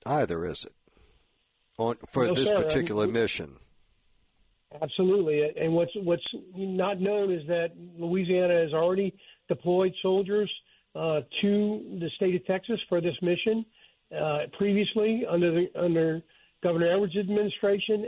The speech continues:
Speaker 2: and, and this is the actual second deployment.
Speaker 1: Uh, and there's been some, uh, messaging about that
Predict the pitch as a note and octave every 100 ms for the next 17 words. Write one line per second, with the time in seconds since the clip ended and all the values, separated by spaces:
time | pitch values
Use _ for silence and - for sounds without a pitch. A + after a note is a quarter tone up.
0 | - D#3+ D#3+ D#3 D3 D#3 D3+ D3 F3+ -
1 | E3+ C#3+ E3 D#3+ - - E3 - D3+ -
2 | F3 E3+ D#3 D3 E3 C#3+ A#2+ - _ _
3 | _ _ _ _ _ _ _ _ _ _
4 | _ - - - - - - B2+ C#3+ -
5 | D#3 C#3+ C#3+ - - C#3 D#3 D3 - G3+
6 | E3+ D3 - C#3 A#2+ G2+ _ _ _ _
7 | _ - A2+ G#2 F#2+ G#2+ A#2+ A#2+ B2+ G#2+
8 | A#2 G#2+ A2 G#2+ - G#2+